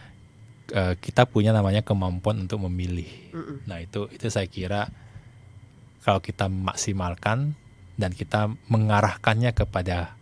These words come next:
Speaker 1: hal-hal yang memberdayakan kita,
Speaker 2: Mm-mm.
Speaker 1: nah, itu akan membuat kita semakin berdaya.
Speaker 2: Mm-mm.
Speaker 1: Kita sengaja memilih pikiran kita kepada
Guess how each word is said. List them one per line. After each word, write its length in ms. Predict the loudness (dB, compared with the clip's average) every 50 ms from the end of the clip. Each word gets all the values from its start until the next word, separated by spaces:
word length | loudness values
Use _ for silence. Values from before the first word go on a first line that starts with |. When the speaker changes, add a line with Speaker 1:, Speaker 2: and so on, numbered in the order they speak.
| -20 -8
Speaker 1:
hal-hal 340 | -2 0 0 2 2 2 2
yang 140 | 2 2 2
memberdayakan 560 | 0 0 -2 -2 -2 -2 -2 -2 -4 -4 -6
kita, 400 | -8 -8 -10 -6 -4 -2 -2 -2
Speaker 2:
Mm-mm. 300 | -4 -6 -12 -14 -14 -10
Speaker 1:
nah, 100 | -8 -8
itu 120 | -6 -2 -2
akan 200 | -2 -2 -2 -4 -4
membuat 200 | -4 -4 -4 -6
kita 400 | -6 -6 -8 -4 -4 -4 -4 -6
semakin 360 | -8 -8 -6 -6 -6 -4 -6 -6
berdaya. 440 | -6 -6 -6 -8 -8 -8 -10 -12 -14
Speaker 2:
Mm-mm. 640 | -16 -18 -20 -20 -20 -20 -20 -20 -20 -20 -20 -12
Speaker 1:
Kita 240 | -8 -8 -4 0 0
sengaja 380 | 0 0 0 0 0 0 0 0
memilih 560 | 0 0 -2 -2 0 0 2 2 0 0 -2
pikiran 480 | -4 -6 -6 -6 -6 -6 -4 -4 -4 -4
kita 600 | -4 -6 -8 -4 -2 -2 0 0 0 -2 -4 -4
kepada 580 | -8 -10 -10 -10 -8 -8 -6 -4 -4 -4 -4